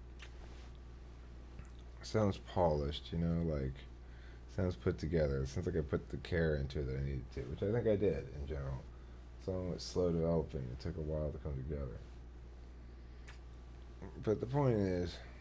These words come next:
go, get down, Kitty. Get down. Get down. That's much more rewarding for me.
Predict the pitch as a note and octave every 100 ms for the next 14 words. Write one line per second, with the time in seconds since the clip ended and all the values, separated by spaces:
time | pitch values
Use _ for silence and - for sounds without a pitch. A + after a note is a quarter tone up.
0 | - - - - - - - - - -
1 | - - - - - - - - - -
2 | - - - - - B2 G#2 A2+ C3+ C3+
3 | C2+ - C#2 - - - B2+ - C2 -
4 | - - - - A#2+ - - - - -
5 | - - - - - - - - - -
6 | - - - - - - - D3+ E3 E3
7 | G#2 C3 C#3 C3+ A#2+ A2 G2+ F#2+ G2+ -
8 | - - - - G#2+ G2+ F#2 F2 D#2 A1
9 | - - G1+